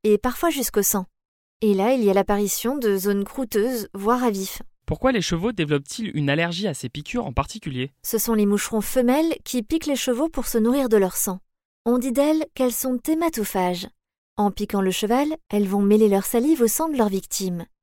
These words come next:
Speaker 1: Et les chevaux sont allergiques à la salive de ces culicoïdes.
Speaker 2: Et c'est contagieux ?
Speaker 1: Non,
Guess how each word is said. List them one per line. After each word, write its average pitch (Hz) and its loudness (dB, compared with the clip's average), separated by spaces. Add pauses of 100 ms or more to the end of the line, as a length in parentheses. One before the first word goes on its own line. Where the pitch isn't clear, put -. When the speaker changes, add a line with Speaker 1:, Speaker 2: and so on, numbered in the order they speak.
(260)
Speaker 1:
Et 214 4
les 202 4
chevaux 214 0
sont 214 0
allergiques 220 0
à 202 0
la 196 6
salive 202 -2
de 196 2
ces 196 -2
culicoïdes. 190 -2 (320)
Speaker 2:
Et 127 2
c'est 139 0
contagieux ? 139 4 (360)
Speaker 1:
Non, 202 0